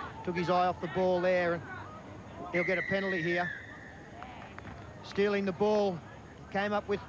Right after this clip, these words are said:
well, he's compounded the mistake. He dropped the football and then stole it with two minutes left on the clock. And now you'll see, after dropping the ball,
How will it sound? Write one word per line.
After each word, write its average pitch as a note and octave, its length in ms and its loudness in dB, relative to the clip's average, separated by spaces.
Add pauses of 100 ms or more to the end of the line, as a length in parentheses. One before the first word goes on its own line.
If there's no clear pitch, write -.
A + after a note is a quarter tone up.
(120)
well, F#3 120 0
he's F3+ 100 2
compounded F#3+ 500 0
the F#3 80 2
mistake. F3+ 400 0
He D#3+ 80 -4
dropped G3+ 220 2
the G3 80 0
football F#3+ 460 2
and F3+ 80 0
then F#3 100 0
stole F#3+ 440 2
it E3+ 60 -6 (960)
with D#3+ 140 -6
two A3 160 2
minutes G#3 300 0
left G#3+ 200 0
on G#3+ 120 4
the F#3+ 80 0
clock. G3+ 400 2 (2250)
And C#3+ 100 -8
now F#3+ 160 4
you'll F#3+ 120 4
see, F#3+ 340 2 (280)
after E3+ 240 -4
dropping A3 340 2
the D#3+ 80 -2
ball, E3+ 340 2